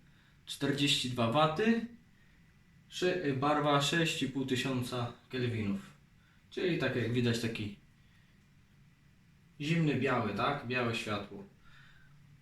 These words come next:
Dodatkowo jeszcze tutaj na tą, e, półkę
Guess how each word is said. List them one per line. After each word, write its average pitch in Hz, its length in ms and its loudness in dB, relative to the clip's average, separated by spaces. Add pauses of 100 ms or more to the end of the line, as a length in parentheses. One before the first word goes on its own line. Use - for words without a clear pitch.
(280)
Dodatkowo 165 760 6 (300)
jeszcze 135 320 6
tutaj 139 400 8 (140)
na 131 100 6
tą, 131 260 6 (140)
e, 123 340 2
półkę 165 520 6